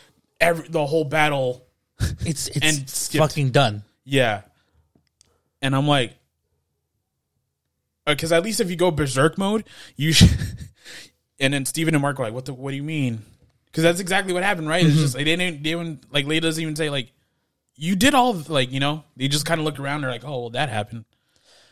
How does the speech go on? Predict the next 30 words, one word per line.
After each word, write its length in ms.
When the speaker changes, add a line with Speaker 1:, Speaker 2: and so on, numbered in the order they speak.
Speaker 2:
Which 240
kinda 160
makes 240
no 120
sense 280
for 140
when 160
she's 240
just 200
like, 320
<laughs> 480
at 160
the 160
end 180
when 120
they're 120
like, 300
"You 120
kill, 540
kill 220
Haro, 380
make 160
sure 120
he's 180
fucking 380
dead, 260
like, 380
finish 280
the 80
job." 360